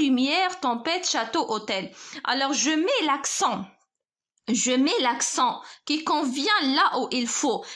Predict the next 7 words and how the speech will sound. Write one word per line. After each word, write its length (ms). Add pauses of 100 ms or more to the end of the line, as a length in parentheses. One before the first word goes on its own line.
إذا 200
غنحاول 500
نعمل 300
لاكسون 380 (340)
وكيفاش 500
هي، 220
واش 400